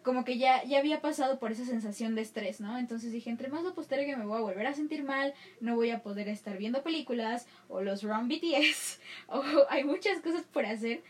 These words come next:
y si no lo acabo de una vez, pues voy a estar sufriendo, ¿no? Aparte quiero que me lo revisen, no quiero sacar mala calificación, o sea, como que me hice todo mi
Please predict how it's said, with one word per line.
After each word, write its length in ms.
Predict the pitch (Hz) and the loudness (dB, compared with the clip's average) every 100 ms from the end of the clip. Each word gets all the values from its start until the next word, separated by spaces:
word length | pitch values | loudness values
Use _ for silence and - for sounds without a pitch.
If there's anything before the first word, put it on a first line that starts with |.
| - - - - | -20 -20 -20 -10
y 340 | 262 254 262 | -4 -4 -4
si 160 | 247 254 | -4 -2
no 160 | 262 311 | 0 0
lo 80 | |
acabo 300 | 359 320 294 | 0 0 0
de 80 | 311 | 0
una 200 | 311 320 | -2 0
vez, 180 | 277 285 | 0 -2
pues 140 | 285 | -6
voy 120 | 277 330 | -6 -4
a 20 | |
estar 180 | 320 330 | -4 -4
sufriendo, 420 | 349 370 339 202 | -4 -4 -4 -4
¿no? 140 | 208 | -2
Aparte 420 | 262 247 247 294 | -2 0 -4 -4
quiero 200 | 247 247 | -4 -4
que 80 | 247 | -2
me 100 | 226 | -2
lo 140 | 185 185 - | -4 -8 -6
revisen, 760 | 214 196 247 285 269 269 277 233 | -2 0 0 -2 -2 -2 -2 -4
no 160 | 220 | -4
quiero 220 | 226 214 214 | -4 -4 -6
sacar 260 | 208 190 | -6 -6
mala 240 | 196 175 - | -6 -10 -12
calificación, 500 | 185 208 233 320 269 | -12 -10 -8 -6 -6
o 80 | |
sea, 100 | 220 | -6
como 180 | 202 202 | -6 -6
que 200 | 208 - - - - - | -6 -10 -14 -20 -14 -6
me 100 | 254 | -6
hice 120 | 277 | -2
todo 200 | 269 269 | -2 2
mi 320 | 240 208 190 | 2 0 -4